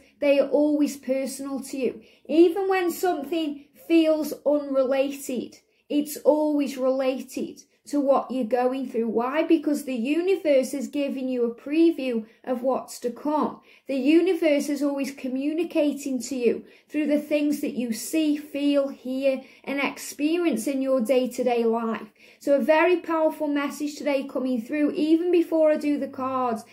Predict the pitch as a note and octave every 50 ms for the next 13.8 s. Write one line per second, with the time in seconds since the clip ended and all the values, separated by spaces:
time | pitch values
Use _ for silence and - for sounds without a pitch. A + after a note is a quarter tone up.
0 | - - _ - C#4 C4 D4 C#4+ C4 - - A3 C4+ C#4+ C4+ B3+ B3+ C4+ C#4+ C#4+
1 | C#4+ C#4+ B3+ A#3+ A#3 - - - _ - B3+ - - C#4 C#4+ C#4 - - E4 D#4
2 | - D4 C#4+ D4 D4 D4 C#4+ C#4+ C4+ C4 B3+ - - _ _ - - C4+ C4 C4+
3 | B3+ B3+ B3 B3 B3 - A#3+ B3 B3+ D4+ D#4+ D#4 D#4+ - - - - C#4 B3+ B3
4 | B3 A3 - _ _ _ _ B3+ B3+ B3 B3 - - B3 A#3 A#3 A3+ A3 G#3+ G#3+
5 | - - A#3+ A3 F#3 - - - _ _ - C4+ C#4 - - - - C4+ G3 -
6 | A3 A3 B3 B3 A3 - B3+ - B3+ A#3+ A#3 A3+ A#3 A#3+ A3 - - G#3+ - -
7 | - - _ _ _ _ _ _ - _ - A3+ B3+ C4+ C4+ C#4+ C#4+ C4+ C4 C4
8 | A#3+ A3 G#3+ - C4 B3+ A3+ A#3 A#3 - A#3 A3+ A3+ A#3 A#3 A3 - - A#3 G3+
9 | - - - - - - - - - C#4+ C#4+ D4+ F4+ F#4+ A4 A4+ A4+ G#4+ G4+ G#4
10 | F#4 E4+ F4+ F4 E4+ E4 D#4+ - E4+ D#4+ D4 C#4+ A3 B3+ A3 C4 A3+ C4 C4+ C#4
11 | D4 D4+ D4+ D4 D4+ - D#4 D4 D4 D4 D4 D4+ C#4+ C4 D#4 D4+ C4 - - C4
12 | A#3 C#4+ C4+ A3+ A#3+ C4 C4 C4 C#4+ D4 D4 D4 D4 D4+ C#4 C#4 C4 A#3+ - -
13 | C4 C4 B3+ A#3 A#3 A#3 A3+ G#3+ G#3+ C4 C4+ C4+ A#3+ G#3+ G#3 -